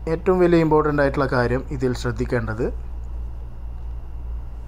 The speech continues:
ഫോട്ടോ, നിങ്ങളുടെ ഫോട്ടോ upload ചെയ്യണം. അത് minimum size fifty കെ ബി ആണ് വേണ്ടത്. അത് ജെ പി ജി ഫോർമാറ്റിലുള്ള ഫയലാണ്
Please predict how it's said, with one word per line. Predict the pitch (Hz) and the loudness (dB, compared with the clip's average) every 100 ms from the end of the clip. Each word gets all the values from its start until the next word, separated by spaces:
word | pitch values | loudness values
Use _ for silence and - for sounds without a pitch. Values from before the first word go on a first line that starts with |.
| - - - - - - - - - - - - - - - - - - - - - - - - - - - - - - - | -10 -12 -10 -8 -8 -10 -10 -10 -10 -12 -10 -10 -8 -10 -10 -12 -14 -14 -12 -10 -10 -10 -8 -8 -8 -10 -10 -10 -8 -6 0
ഫോട്ടോ, | 165 165 170 - 127 120 - - | 4 4 4 2 2 2 -4 -4
നിങ്ങളുടെ | 147 147 143 139 - | 0 2 2 2 0
ഫോട്ടോ | 131 135 - 165 233 - - 147 | 0 0 0 0 0 -6 -4 -4
upload | 127 147 147 131 | 2 4 4 4
ചെയ്യണം. | 127 117 123 - - - - - - - | 2 2 -2 -6 -10 -10 -8 -8 -6 0
അത് | 147 151 | 2 4
minimum | 147 160 180 170 | 4 4 4 4
size | 147 135 170 135 | 2 2 -2 -4
fifty | 139 - 180 170 | -4 -2 -2 0
കെ | 147 143 | 2 2
ബി | 139 127 | 4 2
ആണ് | 123 170 123 | 2 0 -2
വേണ്ടത്. | 117 117 113 - - - - - - | 0 0 -2 -4 -6 -10 -8 -6 -2
അത് | 131 147 - 160 139 | 0 -2 -4 -8 2
ജെ | 151 156 - | 4 4 4
പി | 185 175 | 2 2
ജി | 196 214 | 0 -2
ഫോർമാറ്റിലുള്ള | 139 139 135 135 131 131 127 175 - - - - | 0 2 2 0 0 0 2 -2 -6 -12 -12 -6
ഫയലാണ് | - 127 120 120 | 0 2 2 0